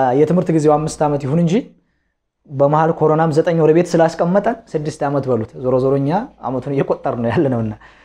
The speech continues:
እና ይህን ህይወት፣ አ፣ አልፈን ኦልሬዲ እዛ ደረጃ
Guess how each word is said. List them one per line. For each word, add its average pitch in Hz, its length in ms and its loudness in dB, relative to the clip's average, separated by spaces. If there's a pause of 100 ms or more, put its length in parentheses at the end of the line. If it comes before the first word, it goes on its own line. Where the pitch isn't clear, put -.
(180)
እና 147 140 -2
ይህን 180 340 4
ህይወት፣ 196 340 4 (640)
አ፣ 143 80 -4 (260)
አልፈን 156 560 2 (120)
ኦልሬዲ 123 340 2 (540)
እዛ 120 220 -4 (100)
ደረጃ 110 240 -2